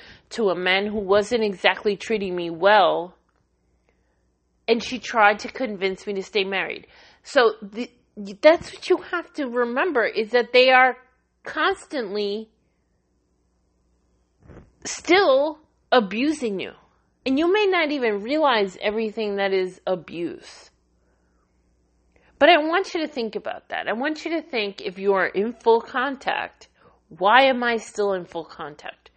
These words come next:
Are you afraid of losing a parent? Look, if your dad is willing to give you up,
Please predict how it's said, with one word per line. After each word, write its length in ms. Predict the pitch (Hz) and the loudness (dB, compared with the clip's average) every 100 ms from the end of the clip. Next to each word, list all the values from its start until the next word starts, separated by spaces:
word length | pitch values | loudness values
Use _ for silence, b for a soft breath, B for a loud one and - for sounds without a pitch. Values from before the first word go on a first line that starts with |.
| b b b b | b b b b
Are 80 | 214 | -2
you 220 | 214 208 | 0 2
afraid 360 | 208 - 214 214 | 2 2 2 4
of 160 | 220 | 2
losing 400 | 202 208 190 196 | 0 -4 -2 -4
a 60 | 190 | -4
parent? 540 | 180 214 185 156 151 - b b b b | -6 -6 -4 -6 -8 -16 b b b b
Look, 380 | 208 160 - - - | 4 4 0 -8 -2
if 180 | 202 | -2
your 260 | 190 226 247 | 2 2 2
dad 500 | 208 226 202 233 269 | 4 4 6 4 2
is 260 | - 214 190 | -2 -6 -4
willing 480 | 196 196 214 240 | -2 -2 -2 -4
to 120 | 208 190 | -6 -8
give 320 | 165 190 190 | -4 -4 -4
you 260 | 190 196 - | -10 -10 -6
up, 360 | 180 214 277 | -2 -2 -2